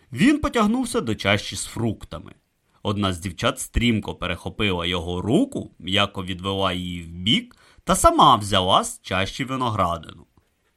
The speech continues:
«Прошу, не чисть її», благально звернувся до неї Тепік. «Шкірка, це ж найсмачніше. Містить купу поживних вітамінів та мінералів.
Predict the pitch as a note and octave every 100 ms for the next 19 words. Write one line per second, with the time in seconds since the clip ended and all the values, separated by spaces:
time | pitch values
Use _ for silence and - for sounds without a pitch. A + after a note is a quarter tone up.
0 | _ _ _ _ _ _ A#3 B3 C#3+ G#2
1 | - F#3+ C#4+ G#3 D#3 F#2+ - F2 E2 D#2+
2 | _ _ _ G#2+ A2 F#2 G2 F#2 G2 A2
3 | G2 F#2 - G2+ F#2+ F#2 F#2 - G2 D#2+
4 | - _ _ _ _ - C#4+ C#4+ A#3 F3+
5 | - - C4 B3 C#4+ A#3+ C#4+ - A3+ C#3+
6 | F2+ - E2 _ _ _ D3+ A3+ A#3+ G#3
7 | - D#4+ E4+ - A3+ D#3+ D4 C4+ G3+ -
8 | D3 D3 C4 D#4 - G#3+ C4 D4+ D#4 A3
9 | F#2 - -